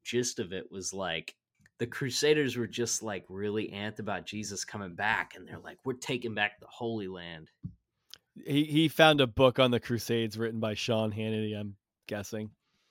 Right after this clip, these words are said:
Speaker 1: <laughs> Yeah. <laughs> It was like Killing King, King Louis the fourth or whatever by, uh,
Speaker 2: Yeah.
Speaker 1: Bill, Bill O'Reilly.
Speaker 2: <laughs> Yeah, Bill O'Reilly could do a stand-up version of that too.
Speaker 1: <laughs>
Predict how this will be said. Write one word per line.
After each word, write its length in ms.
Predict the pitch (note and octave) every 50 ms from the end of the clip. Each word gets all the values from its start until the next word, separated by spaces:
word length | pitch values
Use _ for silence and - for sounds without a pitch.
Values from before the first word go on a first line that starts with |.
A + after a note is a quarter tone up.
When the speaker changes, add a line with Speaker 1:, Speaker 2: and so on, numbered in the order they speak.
| - -
Speaker 1:
<laughs> 0 | D#3+ - - - - - - - - - - - E3 - - - - - - -
Yeah. 220 | A#3 A3+ - G3 - - - G#3 - - _ - - - - -
<laughs> 1300 | D#4+ F4 - - - - B3+ - - _ - C#4 E4+ D#4+ A#3+ B3 - - - - - - G3 - - - - - _ _ _ - - - - - - -
It 340 | B3+ C4+ C4 B3 G#3+ F3 -
was 180 | - D3 B2+ A2+
like 260 | A#2+ G#2+ F#2 - -
Killing 380 | - - C#3+ C3 B2 A#2 A2+ A2+
King, 380 | - - A#2+ A2 G#2 G2+ G2+ F#2+ _ -
King 300 | - - C3 A#2+ A2 G#2+
Louis 280 | G#2 G#2 G2+ G2+ G2+ G2
the 120 | F#2 F#2
fourth 420 | - - - G#2 G#2 G#2 G2 - F#2
or 100 | F2+ F#2+
whatever 480 | F#2+ F#2+ F#2+ G2 F#2+ F2+ G2 G2 F#2 - - _ _ _ _ _ _ _ -
by, 240 | G2+ G2 G2 F#2+ F#2+
uh, 120 | F#2 F2+
Speaker 2:
Yeah. 20 | F#2
Speaker 1:
Bill, 380 | F#2 - G#2+ G#2 G#2 G2 E2+ C2+
Bill 220 | - - A2+ G#2+
O'Reilly. 540 | G2+ G2 F#2+ F#2+ F#2+ F#2+ F#2+ F#2+ G2 F#2+ - - _ _
Speaker 2:
<laughs> 220 | _ _ _ -
Yeah, 920 | C3 C#3+ A#2 - - F3+ D#3 - - - F3+ C3+ C3 - - D3 B2 A#2+ A2+ - A#2+
Bill 160 | - C3+ C3+ C3
O'Reilly 420 | B2+ A#2+ A#2 A2+ A2+ G#2+ G#2+ G#2+
could 140 | G2 G#2+ G#2+
do 140 | G#2+ G#2+ G#2+
a 60 | G#2
stand-up 480 | - - - A2 G#2 G#2 G#2 G#2 G#2 G2
version 360 | G#2 A2 G#2+ G#2 G2+ G#2+ G#2
of 60 | G2+ G#2
that 200 | G#2 G#2 G2+ -
too. 260 | - A2+ A2 G#2 -
Speaker 1:
<laughs> 40 | _